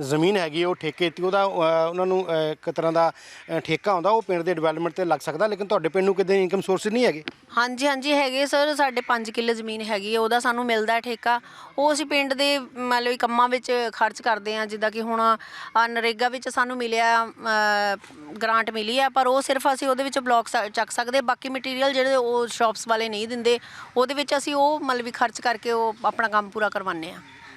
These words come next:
Speaker 2: ਪਹਿਲੇ ਵੀ ਸਾਡੀ ਜਿਹੜੀ ਅੱਧੀ ਸੜਕ ਬਣੀ ਹੈ, ਉਹਦੇ ਵਿੱਚ ਵੀ ਅਸੀਂ ਪੰਚਾਇਤ ਫੰਡ ਵਿੱਚੋਂ ਹੀ ਖਰਚਾ ਕੀਤਾ ਹੈ। ਜੀ ਸਰ।
Speaker 1: ਸੋ ਬਿਲਕੁਲ ਜਿੱਦਾਂ ਮੈਡਮ ਨੇ ਗੱਲ ਕੀਤੀ ਵੀ ਕਿਤੇ ਨਾ ਕਿਤੇ ਜਿਹੜਾ ਉਹਨੂੰ ਪਿੰਡ ਨੂੰ ਕੁਛ ਇਨਕਮ ਸੋਰਸਿਸ ਹੈਗੇ ਆ, ਹਾਲਾਂਕਿ ਉਹ ਇੰਨੇ ਜ਼ਿਆਦਾ ਨਹੀਂ ਹੈਗੇ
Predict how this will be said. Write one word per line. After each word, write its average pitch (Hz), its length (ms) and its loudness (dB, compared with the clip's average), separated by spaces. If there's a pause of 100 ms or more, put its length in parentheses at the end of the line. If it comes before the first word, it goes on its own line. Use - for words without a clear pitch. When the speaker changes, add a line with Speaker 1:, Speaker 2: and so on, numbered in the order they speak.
(140)
Speaker 2:
ਪਹਿਲੇ 226 260 0
ਵੀ 285 140 -2
ਸਾਡੀ 262 260 0
ਜਿਹੜੀ 277 240 0
ਅੱਧੀ 269 280 -2
ਸੜਕ 262 260 0
ਬਣੀ 262 200 -2
ਹੈ, 269 60 0
ਉਹਦੇ 247 220 2
ਵਿੱਚ 262 180 -2
ਵੀ 254 160 -2
ਅਸੀਂ 254 200 -4
ਪੰਚਾਇਤ 226 420 -2
ਫੰਡ 233 220 -2
ਵਿੱਚੋਂ 226 240 -4
ਹੀ 226 120 -4
ਖਰਚਾ 214 300 0
ਕੀਤਾ 190 260 -8
ਹੈ। 190 100 -10 (880)
ਜੀ 202 120 -4
ਸਰ। 190 180 -8 (880)
Speaker 1:
ਸੋ 269 120 -14
ਬਿਲਕੁਲ 247 260 -14
ਜਿੱਦਾਂ 214 180 -2
ਮੈਡਮ 175 260 2
ਨੇ 170 60 2
ਗੱਲ 170 120 2
ਕੀਤੀ 165 260 -4
ਵੀ 175 100 2
ਕਿਤੇ 156 180 0
ਨਾ 165 80 0
ਕਿਤੇ 160 220 0
ਜਿਹੜਾ 160 240 2
ਉਹਨੂੰ 170 200 0
ਪਿੰਡ 151 280 -4
ਨੂੰ 160 120 0
ਕੁਛ - 220 -6
ਇਨਕਮ 160 320 0
ਸੋਰਸਿਸ 156 440 -4
ਹੈਗੇ 131 280 0
ਆ, 175 60 4
ਹਾਲਾਂਕਿ 156 500 0
ਉਹ 180 240 2
ਇੰਨੇ 165 260 -2
ਜ਼ਿਆਦਾ 147 300 0
ਨਹੀਂ 165 180 0
ਹੈਗੇ 185 280 0